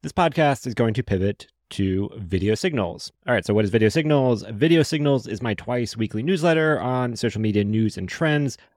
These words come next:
mostly focused on video, designed for marketers and business owners. Right now, we got about two thousand subscribers.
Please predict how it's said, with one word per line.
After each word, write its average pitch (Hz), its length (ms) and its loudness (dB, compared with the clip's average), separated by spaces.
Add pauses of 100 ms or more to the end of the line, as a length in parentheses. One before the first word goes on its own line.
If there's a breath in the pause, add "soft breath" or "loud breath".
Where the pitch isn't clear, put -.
(160 soft breath)
mostly 165 320 4
focused 123 280 2
on 113 120 0
video, 104 560 4 (200)
designed 131 440 -2
for 110 180 -2
marketers 101 600 0
and 92 260 -4
business 98 300 -4
owners. 98 520 -2
Right 98 160 -6
now, 90 120 -6
we 90 40 -6
got 90 120 -6
about 85 220 -12
two 170 100 -8
thousand 120 260 -4
subscribers. 90 800 -4